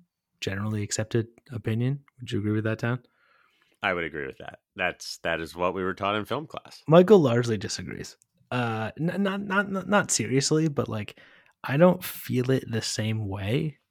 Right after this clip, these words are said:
Speaker 1: I love Jaws, and I like some eighties blockbusters too, but I don't feel it the same way. Like, it didn't reach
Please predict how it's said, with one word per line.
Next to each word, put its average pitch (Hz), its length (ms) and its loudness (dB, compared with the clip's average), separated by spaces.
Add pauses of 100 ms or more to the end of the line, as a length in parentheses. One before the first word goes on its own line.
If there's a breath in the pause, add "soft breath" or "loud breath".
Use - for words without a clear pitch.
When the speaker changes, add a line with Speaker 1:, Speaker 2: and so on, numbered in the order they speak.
(300)
Speaker 1:
I - 40 -2
love 104 220 -4
Jaws, - 440 -8 (240)
and 120 200 -6
I 110 60 -8
like 104 220 -8
some 98 160 -6
eighties 80 220 -6
blockbusters - 360 -14
too, - 140 -14
but 113 120 -8
I 123 60 -4
don't 160 220 4
feel 131 260 2
it 117 120 -2
the 117 80 -2
same 110 440 -4
way. 104 260 -8
Like, 123 200 -4
it 117 60 -2
didn't 120 300 0
reach 117 460 -4